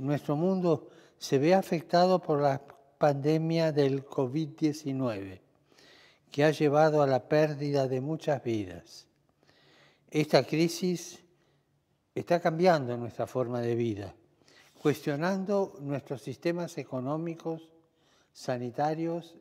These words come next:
y sociales, y exponiendo nuestra fragilidad como criaturas. La pandemia nos llama, de hecho, a tomar este tiempo de prueba como un momento de elección,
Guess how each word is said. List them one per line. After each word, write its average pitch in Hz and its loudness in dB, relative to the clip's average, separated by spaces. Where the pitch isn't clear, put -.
y 135 -10
sociales, 110 -8
y 139 -2
exponiendo 156 -4
nuestra 131 -6
fragilidad 143 -6
como 117 -6
criaturas. 113 -8
La 135 2
pandemia 190 2
nos 165 -4
llama, 135 0
de 147 4
hecho, 185 -4
a 135 -4
tomar 160 0
este 165 -2
tiempo 165 0
de 131 0
prueba 170 0
como 143 0
un 220 0
momento 190 -2
de 156 0
elección, 113 -4